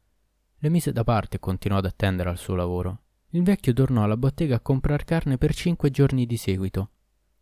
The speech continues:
Ogni volta dava a mio fratello monete d'argento sempre dello stesso tipo e lui le chiudeva in una cassetta da una parte. Un giorno che pensò di usarle per comprare delle pecore trovò al loro posto dei dischetti di carta.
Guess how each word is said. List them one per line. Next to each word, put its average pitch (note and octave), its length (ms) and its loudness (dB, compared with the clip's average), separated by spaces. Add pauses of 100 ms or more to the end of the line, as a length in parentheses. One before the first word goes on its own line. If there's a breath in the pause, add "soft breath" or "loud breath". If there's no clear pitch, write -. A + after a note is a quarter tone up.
Ogni C3+ 180 0
volta G2 360 -2
dava A#2 200 0
a - 20 0
mio B2 140 2
fratello D3 360 0
monete C#3 300 2
d'argento C3 480 -2
sempre F3 320 -2
dello C3 220 0
stesso - 380 -4
tipo G2+ 400 -6 (140)
e - 120 -4
lui F3+ 160 4
le B2 80 4
chiudeva C#3+ 320 2
in G#2 80 0
una G2+ 160 -2
cassetta - 560 -4
da B2 100 -6
una D#3 140 -2
parte. - 460 -6 (1160)
Un D3+ 140 0
giorno D3 200 6
che F#2+ 140 -2
pensò G#2 320 2
di G2+ 80 0
usarle G2+ 340 0
per F#2+ 120 -2
comprare G2+ 560 0
delle G#2 180 -2
pecore C#3+ 380 0
trovò D3 400 0
al G#2+ 140 2
loro G#2+ 200 2
posto C#3+ 300 0
dei D3 160 -2
dischetti - 420 -4
di G2+ 80 -6
carta. F2+ 480 -4